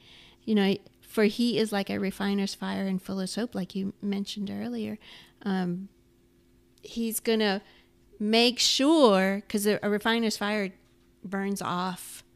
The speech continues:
the gunk off of the raw silver and gold and other precious metals,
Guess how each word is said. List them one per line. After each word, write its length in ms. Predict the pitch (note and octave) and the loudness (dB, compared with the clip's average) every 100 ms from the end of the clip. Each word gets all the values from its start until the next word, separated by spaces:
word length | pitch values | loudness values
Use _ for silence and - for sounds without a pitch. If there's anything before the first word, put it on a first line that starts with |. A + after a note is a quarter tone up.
| _ _ _ _ _ _ _ - | _ _ _ _ _ _ _ -8
the 100 | F#3+ | -8
gunk 520 | F#3 G3+ F3+ G3 - - - | -4 -2 -2 -4 -12 -20 -12
off 260 | F#3+ F#3 G3+ | -10 -8 -8
of 220 | F#3 F#3+ | -10 -10
the 100 | G3 | -6
raw 500 | F#3+ F#3+ F#3+ F#3 F#3 - _ - | -4 -2 -2 -4 -6 -10 _ -12
silver 480 | - G3 F#3+ F#3 F#3 | -2 -2 0 -2 -4
and 180 | F#3 | -4
gold 440 | F#3+ F#3 F#3+ F#3 F#3+ | -4 -4 -4 -6 -6
and 240 | F3+ G3 - _ - | -6 -8 -10 _ -4
other 400 | F#3+ F#3 F#3 F#3 - | -2 -2 -4 -6 -10
precious 340 | F#3+ - G3 | -8 -6 -4
metals, 500 | F#3+ F#3+ F#3 G3+ - | -2 -2 -4 -4 -8